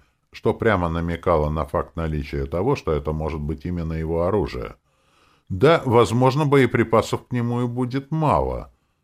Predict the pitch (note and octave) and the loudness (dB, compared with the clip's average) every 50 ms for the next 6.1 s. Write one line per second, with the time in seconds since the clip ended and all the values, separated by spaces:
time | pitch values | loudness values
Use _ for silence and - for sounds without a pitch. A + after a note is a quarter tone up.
0 | _ _ _ - F2+ F#2+ F2 D#2 E2 F#2+ G2+ G2 F#2 F2+ F#2+ F#2 E2 - - F2+ | _ _ _ -6 -4 -2 -2 0 2 4 4 4 4 2 0 -2 -4 -4 -2 -2
1 | F2+ F2+ F2+ F2+ E2+ F2+ F2+ E2+ - - - G2+ F2 D2 E2 A#2 C3 A#2+ F#2+ C#2 | -2 -2 -2 -2 0 0 0 0 -2 -4 -4 -4 -2 -2 -2 -2 -2 -2 -2 -2
2 | A#1+ A1 - - _ _ _ _ _ _ _ _ _ _ _ _ - - - F3 | -4 -8 -10 -12 _ _ _ _ _ _ _ _ _ _ _ _ -6 0 2 2
3 | E3 - - F3 G3 G3+ G3+ G3+ F3+ - - F#3 F#3 F3 - - E3 C#3+ - D3 | 2 4 4 4 4 4 4 4 2 2 2 4 2 4 4 2 2 2 2 2
4 | D#3 D#3 C3 C3+ D#3 D3 C3 - - - D#3+ E3+ D#3 D3 D#3+ E3+ D#3 D3 - D3 | 2 2 2 2 2 2 0 0 0 0 2 2 2 2 2 0 0 0 2 2
5 | B2 - - G#2+ G2+ G#2 F#2 - - - A#2 A2 - - D3 D#3+ E3 F3 F3 D3+ | 2 2 0 0 0 0 0 0 -2 -4 -6 -6 -4 -2 0 0 2 2 2 0
6 | - | -2